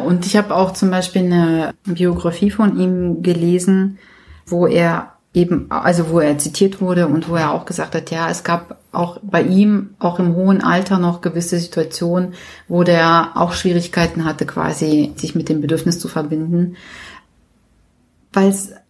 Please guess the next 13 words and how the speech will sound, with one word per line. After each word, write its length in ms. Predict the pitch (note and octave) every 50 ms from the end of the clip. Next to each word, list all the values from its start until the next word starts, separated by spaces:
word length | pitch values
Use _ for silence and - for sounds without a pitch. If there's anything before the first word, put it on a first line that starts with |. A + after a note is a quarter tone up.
| - _
weil 220 | - F#3 F#3+ F#3+ F#3+
er 100 | F#3+ -
einfach 300 | F3 F#3 F3+ F#3+ - -
auch 160 | - G3 -
viel 240 | - - G#3+ G3+ F#3
Gewalt 320 | F#3 F3 F3 F#3 A3+ A#3+
erlebt 360 | C#4+ C4 A#3 A#3 A#3+ - -
hat, 140 | B3+ B3+ B3+
als 320 | - - G3 G3 G3 -
er 360 | G3+ G3+ F#3+ F#3+ F#3+ - - F#3+
aufgewachsen 720 | G3 G3 - - G#3+ G3 G3+ G3+ G3+ - - A3 G3+ G3
ist. 320 | G#3 A#3 C4 C4 - -
Und 260 | - F#3 F#3 F#3 F3